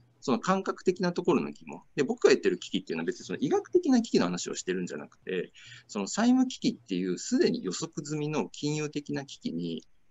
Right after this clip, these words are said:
これが改めてなるのかどうかっていうのが、その、なんていうんですかね、え、論理的には、いや、な-、なると思うんですよ。で、なので結構大変だねっていうのを言う、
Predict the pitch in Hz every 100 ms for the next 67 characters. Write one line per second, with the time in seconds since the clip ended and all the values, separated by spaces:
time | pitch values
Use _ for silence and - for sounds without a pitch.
0 | - - 170 - 117 170 240 170 95 82
1 | 127 113 76 73 90 78 - - _ -
2 | - - _ _ _ - 208 190 165 170
3 | 110 - 104 95 92 90 - _ - -
4 | - 110 117 78 - 58 53 _ _ _
5 | - - - - 240 214 269 277 359 285
6 | 131 98 80 - - 104 120 147 151 143
7 | 90 87 98 - - 71 - 135 - -
8 | 113 - 165 104 92 90 131 104 87 107
9 | 110 107 107 107 85 92 90